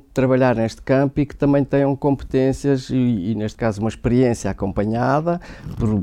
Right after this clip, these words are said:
pela equipe de coordenação, que já tem alguma experiência a este nível,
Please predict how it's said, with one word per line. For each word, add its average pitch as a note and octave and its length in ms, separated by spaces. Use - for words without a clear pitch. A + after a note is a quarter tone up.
pela G#2+ 280
equipe G#2+ 540
de F#2 80
coordenação, G#2+ 640
que - 80
já F#2+ 80
tem G2+ 180
alguma G2+ 300
experiência G2+ 480
a F#2+ 60
este - 180
nível, C3 480